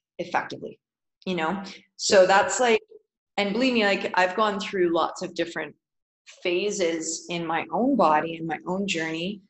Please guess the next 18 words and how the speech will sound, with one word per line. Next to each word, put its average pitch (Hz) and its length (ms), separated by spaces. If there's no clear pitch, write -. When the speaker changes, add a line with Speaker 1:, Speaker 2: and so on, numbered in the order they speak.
Speaker 1:
Personally, 262 340
right 180 220
now, 165 320
I'm 165 140
vegetarian, 165 840
um, 170 560
but 202 100
I'm 214 140
not 233 180
gonna 185 160
say 165 400
everybody 165 280
needs 165 180
to - 80
be 151 100
vegetarian 151 600
or 165 60
anything. 185 500